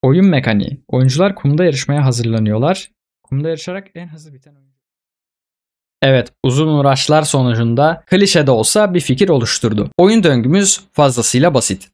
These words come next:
Sekiz kişilik oyunumuzda oyuncular en fazla obje toplamak için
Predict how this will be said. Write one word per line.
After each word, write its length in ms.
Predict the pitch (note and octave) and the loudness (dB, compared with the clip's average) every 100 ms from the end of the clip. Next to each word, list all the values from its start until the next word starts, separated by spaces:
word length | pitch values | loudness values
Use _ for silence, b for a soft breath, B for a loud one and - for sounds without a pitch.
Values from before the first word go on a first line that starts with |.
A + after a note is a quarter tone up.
| - | -4
Sekiz 380 | - F3 A#3+ | -2 0 0
kişilik 460 | - D3+ C#3 A#2+ - | 0 0 0 0 0
oyunumuzda 720 | D#3+ D#3+ D3+ C3 E3 E3+ F#3+ _ _ | 0 2 2 0 2 0 -2 _ _
oyuncular 540 | D3+ D3+ D3 C3+ A2+ - | 2 2 2 2 0 2
en 180 | E3+ F#3 | 0 2
fazla 320 | C#3+ A#2+ A#2 | 2 0 2
obje 260 | B2+ C#3 E3+ | 0 2 0
toplamak 420 | - C3 G#2 G2 | 0 0 -2 -2
için 300 | - F3+ | -2 -2